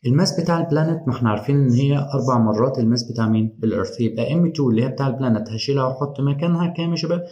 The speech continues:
هحط مكانها فور ال-، الماس بتاع مين؟ بتاع الارث. طيب والريديوس ما هو احنا عارفين ان هو ضعف الريديوس بتاع مين؟ بتاع الارث.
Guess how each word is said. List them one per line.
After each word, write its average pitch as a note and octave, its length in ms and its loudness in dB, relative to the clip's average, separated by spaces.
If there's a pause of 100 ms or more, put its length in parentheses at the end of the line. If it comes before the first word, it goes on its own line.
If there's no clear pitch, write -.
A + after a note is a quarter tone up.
(320)
هحط D3+ 340 -4
مكانها C3+ 440 0
فور F3 560 -2 (1000)
ال-، A#2+ 760 2
الماس C#3 800 0 (240)
بتاع A#2+ 300 0
مين؟ A#2+ 240 4
بتاع A#2+ 220 -2
الارث. - 360 -4 (680)
طيب A2 300 0
والريديوس F3 640 2
ما A#2 80 2
هو C3 180 2
احنا B2+ 140 2
عارفين C#3+ 300 0
ان C3+ 160 2
هو C3+ 220 2
ضعف C#3 300 0
الريديوس B2 420 0
بتاع A#2 180 2
مين؟ A2+ 240 2
بتاع G#2+ 180 -6
الارث. F#2 420 -6